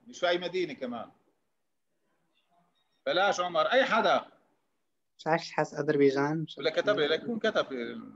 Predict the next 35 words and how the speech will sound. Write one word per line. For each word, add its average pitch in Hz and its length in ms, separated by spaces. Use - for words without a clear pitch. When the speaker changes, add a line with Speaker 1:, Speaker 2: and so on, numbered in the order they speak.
Speaker 1:
الشيخ 120 280
عمر. 101 280
شوف. 151 240
لا، 151 320
ما، 131 200
ما 139 200
كتب. - 280
مين 269 200
كتب؟ 214 340
Speaker 2:
أنا 202 180
Speaker 1:
مين - 20
Speaker 2:
بحكي، 254 280
Speaker 1:
من 196 80
Speaker 2:
بحكي 262 260
مش 240 100
Speaker 1:
أربعة 208 120
وعشرين 196 80
Speaker 2:
حاسة 262 320
Speaker 1:
بأي 254 100
Speaker 2:
دول 254 120
Speaker 1:
بلد؟ 240 100
Speaker 2:
اسكندنافية، 214 680
مش 170 160
عارف. 185 220
Speaker 1:
بس 160 100
يرفع 214 220
Speaker 2:
نسيت 262 100
والله 202 160
Speaker 1:
إيده، - 120
Speaker 2:
دكتور. - 120
Speaker 1:
إذا 208 80
حدا 214 220
بيعرف 233 320
يرفع 190 260
إيده. 135 320